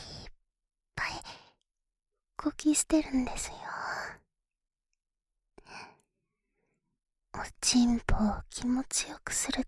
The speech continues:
ためだけに存在している、このオナ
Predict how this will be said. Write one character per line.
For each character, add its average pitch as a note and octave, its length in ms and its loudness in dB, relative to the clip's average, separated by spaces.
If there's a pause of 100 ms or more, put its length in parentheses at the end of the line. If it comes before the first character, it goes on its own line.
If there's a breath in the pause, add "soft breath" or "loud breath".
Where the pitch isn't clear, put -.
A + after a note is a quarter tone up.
た - 140 -2
め C4+ 240 2
だ - 160 -4
け - 200 -8
に F4 220 4
存 C#4 360 4
在 C4+ 320 4
し - 120 0
て C4+ 280 4
い C4+ 40 6
る、 C4 220 4 (1300 soft breath)
こ - 120 6
の G#3+ 80 8 (600)
オ - 60 -4 (600)
ナ - 400 -10